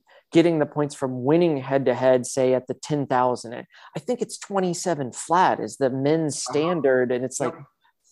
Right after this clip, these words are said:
Speaker 1: thirty, forty for the women's. It's so fast, but it, it does put the emphasis then on winning your event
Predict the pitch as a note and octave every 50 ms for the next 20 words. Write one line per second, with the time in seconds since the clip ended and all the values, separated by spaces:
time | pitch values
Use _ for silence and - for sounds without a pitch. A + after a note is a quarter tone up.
0 | _ _ - F3 E3 E3 F3 F#3+ F#3 D3+ C3 - - - - F3 E3 E3+ F3 F3+
1 | E3+ C#3 B2+ B2+ - C#3 C3+ B2+ B2 A#2+ C3 D3+ E3+ F3+ D#3 B2 A2+ A#2+ C3 C3+
2 | - - - - - - - - G#3+ G#3 F#3+ D#3+ C#3+ A2+ - - - D3+ E3+ E3+
3 | C#3+ A#2 A2+ - - - - D3 B2+ - - _ _ _ - D#3 D3 - G3 F#3+
4 | - E3+ C#3 F3 E3 E3+ - - E3 - D3+ - F3+ F3+ F3+ - D3 - D3+ C3+
5 | - - C#3+ C3+ C3+ C3 B2+ B2 B2 A#2+ A#2+ B2 B2 B2+ D#3+ F3 E3+ E3 D#3+ D#3
6 | D3 C#3+ C3+ C#3 C#3 C#3+ - - B2 A#2+ C3 C#3+ C#3 C3 B2+ - -